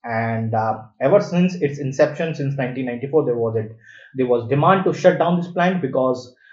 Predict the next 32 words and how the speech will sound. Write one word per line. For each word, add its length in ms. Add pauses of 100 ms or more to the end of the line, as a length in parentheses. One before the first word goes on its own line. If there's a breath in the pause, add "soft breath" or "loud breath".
(160 soft breath)
uh, 540
it 100
was 200
facing 320
a 100
huge 680
protest 380 (220)
against 240
the 80
villagers, 480
because 340
they 80
were 260 (260 loud breath)
susceptible 680
to 80
certain 360
toxins 400
like 200
arsenic, 480
sulfur, 400
lead, 260
and 140
all 160
sort 140
of 200
things 220
have 140
been 140
injurious 340
to 80
the 100
environment 600